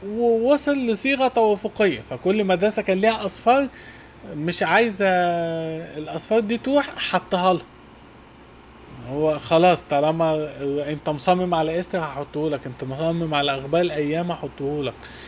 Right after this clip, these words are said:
الدنيا مشيت كده، فممكن يكون عايز امشيها كده، او ان عايزها كان نبي وكل اللي عمله ان هو رجع سفر الشريعه فقط،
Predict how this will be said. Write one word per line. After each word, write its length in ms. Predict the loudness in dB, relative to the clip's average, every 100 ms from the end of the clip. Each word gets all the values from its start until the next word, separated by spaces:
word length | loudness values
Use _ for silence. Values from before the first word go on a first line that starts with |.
| -20 -12
الدنيا 380 | -6 2 4 4
مشيت 300 | 2 -2 -6 -4
كده، 200 | -4 -4
فممكن 440 | -6 -8 -6 -8
يكون 240 | -6 -4 0
عايز 260 | 0 2
امشيها 400 | -2 -4 -6 -6
كده، 200 | -6 -10 -10 -18 -18 -8 2
او 280 | 2 2
ان 180 | -2 -2
عايزها 320 | 0 2 2
كان 220 | 0 0 0
نبي 260 | -2 -2
وكل 360 | -4 -2 0 0
اللي 160 | 0
عمله 460 | 2 2 0 0 -2
ان 100 | 0
هو 220 | 2 4 2
رجع 260 | 2 2 0
سفر 320 | 0 -4 -4
الشريعه 680 | -2 2 2 2 2 4
فقط، 460 | 4 2 0 2 -2